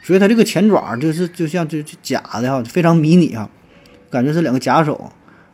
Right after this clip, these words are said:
所以这个非常不，不协调啊。那这个怎么回事儿啊？为什么它这个两个前肢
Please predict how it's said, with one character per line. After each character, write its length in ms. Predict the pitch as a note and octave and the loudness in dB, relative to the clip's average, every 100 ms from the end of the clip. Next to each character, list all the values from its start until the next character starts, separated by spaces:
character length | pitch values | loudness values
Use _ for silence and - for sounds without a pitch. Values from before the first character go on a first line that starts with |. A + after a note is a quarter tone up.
| _ | _
所 80 | F3+ | -2
以 60 | F3 | 0
这 60 | |
个 80 | E3+ | 0
非 160 | F#3 E3+ | 2 2
常 200 | D3 D3+ | 2 0
不， 160 | F#3 E3+ - | -4 -6 -8
不 80 | - | -4
协 300 | F3+ - C3+ | -4 -2 -2
调 160 | C#3 F#2+ - | -2 -8 -12
啊。 160 | G#2 - _ _ _ _ _ _ _ _ _ | -20 -20 _ _ _ _ _ _ _ _ _
那 100 | D#3+ | 0
这 120 | F3+ | 4
个 80 | F3+ | 6
怎 100 | C3 | 4
么 80 | C3 | 0
回 80 | C3 | 0
事 140 | F#3 | 0
儿 80 | C3 | -2
啊？ 80 | A2 | -2
为 100 | D3 | -2
什 80 | |
么 80 | C#3+ | -2
它 140 | C#3+ C3 | -2 -2
这 80 | |
个 180 | C#3+ C3+ | 0 0
两 160 | B2 A2+ | 0 -2
个 60 | |
前 180 | A#2+ C3 | -4 -4
肢 260 | C3 A#2+ | -2 -4